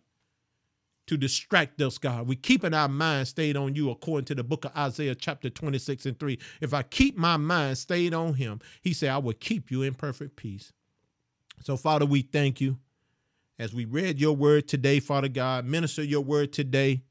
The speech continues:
We encourage the people, the body of Christ, the whole duty of man is to fear you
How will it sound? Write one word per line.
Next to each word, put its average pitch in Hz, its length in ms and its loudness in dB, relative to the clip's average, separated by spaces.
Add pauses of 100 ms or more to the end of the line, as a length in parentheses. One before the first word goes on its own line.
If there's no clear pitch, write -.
(580)
We 135 200 4
encourage 160 420 0
the 123 140 -6
people, 151 420 -2
the 120 100 2
body 135 340 2
of 127 120 0
Christ, 135 440 -2
the 110 80 -6
whole 151 280 -4
duty 143 320 -4
of 127 80 -6
man 135 300 -2
is 127 80 -6
to 110 100 -4
fear 151 300 4
you 143 320 2